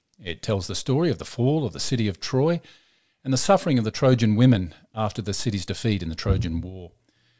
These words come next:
The play follows the character of Hecuba, the queen of Troy, as she mourns the loss of her city and her family. She and the other women of Troy are taken as captives by the Greek army and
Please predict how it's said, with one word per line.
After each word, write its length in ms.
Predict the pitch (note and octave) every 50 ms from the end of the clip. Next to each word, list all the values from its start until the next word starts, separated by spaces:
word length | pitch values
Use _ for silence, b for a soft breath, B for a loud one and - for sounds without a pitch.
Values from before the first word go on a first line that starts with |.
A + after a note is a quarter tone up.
| _ _
The 40 | _
play 320 | - - C#3+ C#3+ C#3 C3+ C3
follows 760 | A#2+ - - C#3 B2 A#2+ A2+ A2 G#2 G#2 G2+ - - - - - - - _ _ _ _ _
the 80 | - -
character 400 | - - B2+ A#2+ A#2 A#2 - -
of 220 | - - F2+ -
Hecuba, 560 | - - - D#3 - - E3+ G3+ A#3 - - _ _ _ _ _ _ _ _
the 140 | - -
queen 460 | - - - D3 D3+ E3 F3+ F#3+ F3+ F3 _ -
of 140 | - -
Troy, 400 | - - E3 E3+ F3+ F#3+ G3 F3+ - _ _ -
as 200 | - G#2+ G#2 G2
she 260 | - - - A2 G2+
mourns 320 | G2+ G#2 A#2 A#2+ A#2 G#2 -
the 80 | A2
loss 260 | G#2 B2 C#3+ C#3+ -
of 80 | B2 G#2
her 100 | G#2+ F#2+
city 400 | - - - A2 - F#2+ F#2 - _ _ _ _ _ -
and 180 | F#2 F2 E2+ E2+
her 120 | E2 D2+
family. 500 | - - E2+ D#2+ D#2 D#2 D#2 D2 C#2+ - _ _ _ _ _ _ _ _ _ _ _ _ _ _ _ B2+
She 320 | G#2 - - B2+ G#2+ G2+
and 100 | F#2+ F2+
the 100 | F2 E2+
other 180 | - F#2+ F#2 F2+
women 300 | E2+ F2 G#2+ G#2+ A#2+ A#2
of 80 | G2 -
Troy 280 | - - A2 G#2 A2 G#2
are 80 | F#2
taken 400 | - - - A2+ A2 - A2 F#2
as 120 | F2+ F2 -
captives 560 | - - E3 D3 - - - E2 C#2 D#2+ -
by 160 | - G2 F2+
the 80 | F2 F2+
Greek 320 | F2+ G#2+ G#2+ G#2 G2 -
army 400 | - A#2 A#2+ A#2+ A#2 G2+ F2+ E2+
and 180 | E2+ E2+ E2+ -